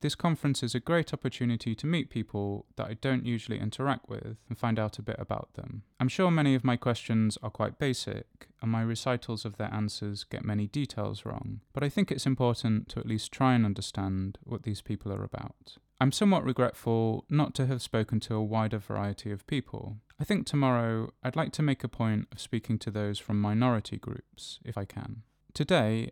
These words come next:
I'm glad to say the sessions were slightly less theoretical than yesterday. The first was on Bayesian learning, and I particularly enjoyed this lecturer's style and cadence.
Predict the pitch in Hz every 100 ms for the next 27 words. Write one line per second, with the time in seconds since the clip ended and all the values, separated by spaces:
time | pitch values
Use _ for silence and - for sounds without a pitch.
0 | - 131 135 175 - 156 - 127 123 117
1 | 117 - 110 110 110 - 135 127 127 117
2 | 110 - 110 110 135 - 113 107 101 101
3 | 101 92 - - - - 107 _ _ -
4 | - 160 151 - 123 123 113 110 110 -
5 | 127 120 120 110 120 151 131 104 98 98
6 | 98 - _ 131 135 165 - 196 - 160
7 | 147 135 123 120 113 - 117 - - 107
8 | 104 - 165 117 101 101 98 - - 113
9 | - 131 107 101 104 - -